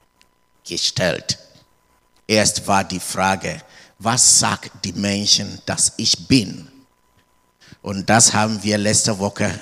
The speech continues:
viel davon gehört. Was sagt die Bibel, dass Jesus ist? Er ist die zwanzig Punkte, die wir gehört haben.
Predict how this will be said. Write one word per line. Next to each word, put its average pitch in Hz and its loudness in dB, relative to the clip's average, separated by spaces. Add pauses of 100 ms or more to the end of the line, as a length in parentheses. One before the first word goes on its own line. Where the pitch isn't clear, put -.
(100)
viel 107 0
davon 95 -6
gehört. 92 -4 (800)
Was 107 6
sagt - 0
die 101 -4
Bibel, 92 -2 (340)
dass 92 0
Jesus 104 4
ist? - 2 (500)
Er - -8
ist - 2 (920)
die 101 -8
zwanzig 117 2
Punkte, 120 2 (280)
die 107 0
wir 95 0 (400)
gehört - 0
haben. - -8